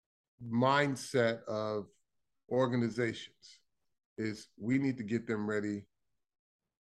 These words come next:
and in as much of one piece as a team for opening day.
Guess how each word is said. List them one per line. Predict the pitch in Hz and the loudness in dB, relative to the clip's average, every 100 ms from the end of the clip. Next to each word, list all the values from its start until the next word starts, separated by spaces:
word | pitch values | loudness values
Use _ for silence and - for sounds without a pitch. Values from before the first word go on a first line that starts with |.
| _ _ _ _ _ _ _ _ - | _ _ _ _ _ _ _ _ -2
and | 120 | 0
in | 113 107 104 - | 0 -2 -6 -6
as | 107 92 | -6 0
much | 113 135 135 | 2 2 0
of | 101 | -6
one | 107 127 123 | 0 2 0
piece | - 123 117 | -2 -2 0
as | 123 104 | 0 -2
a | 101 - - | -4 -10 -2
team | 117 127 151 185 185 _ _ _ _ _ | 0 2 0 -6 -10 _ _ _ _ _
for | - 110 123 | -8 -2 2
opening | 123 135 117 113 | 2 2 2 2
day. | 104 104 92 90 | 0 -2 -4 -8